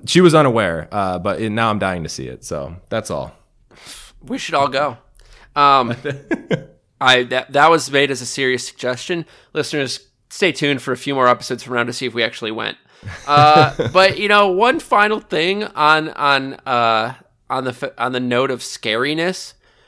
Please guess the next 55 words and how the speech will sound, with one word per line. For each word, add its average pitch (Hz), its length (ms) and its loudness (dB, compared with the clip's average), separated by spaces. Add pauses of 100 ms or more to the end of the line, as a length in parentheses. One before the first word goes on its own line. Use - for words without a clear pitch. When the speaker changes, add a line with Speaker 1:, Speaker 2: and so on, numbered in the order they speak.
(220)
Speaker 2:
uh, 127 500 4 (140)
I, 165 360 4
I 160 120 -4
just 165 160 -6
wanted 185 160 0
to 147 80 -4
shout 135 240 0
out 120 160 2
one 123 300 -2
quick 123 260 -6
line 110 420 -2
that 113 100 -6
I 107 80 -2
thought 110 160 -4
was 110 160 -12
really 107 260 -4
good 107 200 -6
from 113 180 -10
Jimmy 107 280 -8
Cooper, 107 400 -10
who 117 100 -16
didn't, 143 340 -6 (380)
who 185 120 -2
was 165 140 2
mostly 175 380 2
used 131 380 -2
as 110 100 -6
a 117 80 -8
punchline 107 560 -4
in 104 80 -10
this 107 140 -12
episode. 107 480 -10 (580)
When 127 340 0
Marissa 135 460 -2
goes, 113 560 -2 (880)
"Caleb, 151 440 -2
isn't 123 200 -8
he 165 120 -8
creepy?" 147 680 -10 (360)
And 127 140 -4
then 127 240 -2
Jimmy 147 340 0
kinda 139 260 0
sticks - 280 -6
up 123 140 -4
for 120 120 -4
him 117 80 -4
for 117 160 -6
a 107 40 -4
moment. 107 260 -6
He's 113 100 -10
like, 110 140 -10
"He's 190 200 -14
not 254 180 -8
creepy. 95 480 -10